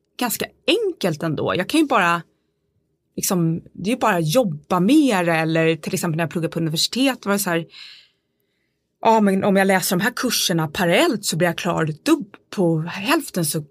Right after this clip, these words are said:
liksom, eh, dubbelt så fort tid. Så att jag har hela tiden, liksom, tänkt att man kan påverka mycket själv.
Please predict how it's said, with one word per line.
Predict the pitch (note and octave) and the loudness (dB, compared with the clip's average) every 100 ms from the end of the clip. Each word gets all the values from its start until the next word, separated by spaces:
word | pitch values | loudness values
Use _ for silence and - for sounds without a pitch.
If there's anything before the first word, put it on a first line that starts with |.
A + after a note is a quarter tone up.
| - - - - - | -20 -20 -18 -16 -14
liksom, | - F3 E3+ D#3+ | -8 -4 -4 -4
eh, | G#3 - F3+ - - - F3 - - F3+ | -8 -8 -8 -8 -8 -8 -10 -10 -10 -4
dubbelt | A#3 A#3 F#3 | -2 0 -2
så | - | -6
fort | - - | -12 -10
tid. | - - _ - | -12 -12 _ -12
Så | - | -8
att | G3 - | -8 0
jag | A3 A#3 | 0 2
har | A#3 | 0
hela | A3 A#3+ A#3+ | 0 -2 -2
tiden, | A3+ F3+ E3+ F#3+ - | -2 -2 -2 -4 -6
liksom, | F3+ - E3+ E3 _ _ _ _ _ _ _ _ _ _ - - - | -8 -6 -6 -8 _ _ _ _ _ _ _ _ _ _ -14 -14 -10
tänkt | - A3+ G3 G3 | -2 0 0 -2
att | F3 - - | -6 -6 -10
man | F#3 F#3+ | -4 -4
kan | D3+ G3 | -4 -8
påverka | - A3+ F3+ F#3+ F#3+ G#3 | -6 -4 -2 -2 -4 -4
mycket | F#3+ - - | -4 -6 -8
själv. | - - - | -6 -6 -8